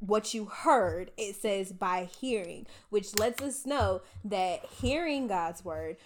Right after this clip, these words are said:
reading God's word is something that has to be continuous for us to build up our faith.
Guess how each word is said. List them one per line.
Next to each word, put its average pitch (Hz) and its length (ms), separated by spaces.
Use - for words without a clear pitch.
reading 277 540
God's 185 340
word 165 240
is 185 160
something 208 420
that 180 240
has 214 340
to 220 120
be 196 180
continuous 190 1000
for 185 180
us 185 420
to 208 120
build 175 300
up 139 200
our 160 200
faith. 143 420